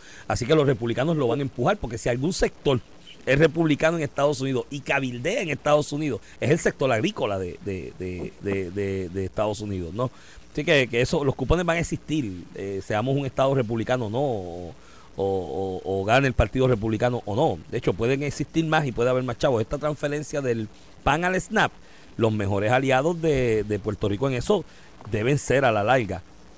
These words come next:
senadores republicanos de estados importantes como Iowa, Ohio y otros,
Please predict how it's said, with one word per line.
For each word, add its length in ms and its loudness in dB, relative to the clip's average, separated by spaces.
senadores 580 0
republicanos 580 -2
de 80 -2
estados 360 -2
importantes 540 -4
como 400 -4
Iowa, 300 -2
Ohio 440 -2
y 120 0
otros, 280 0